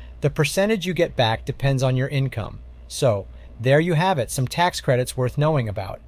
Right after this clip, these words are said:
And hey, don't forget that different countries offer different tax credits too,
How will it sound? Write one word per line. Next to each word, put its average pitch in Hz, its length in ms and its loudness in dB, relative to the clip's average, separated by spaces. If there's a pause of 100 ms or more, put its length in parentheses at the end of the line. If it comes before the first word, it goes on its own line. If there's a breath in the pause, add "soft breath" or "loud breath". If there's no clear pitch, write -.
(260)
And 147 100 0
hey, 143 300 2 (280 soft breath)
don't 185 180 2
forget 190 240 2
that 143 120 0
different 170 300 -2
countries 147 380 0
offer 131 260 0
different 135 320 -4
tax 180 280 0
credits 113 360 -2
too, 151 320 -2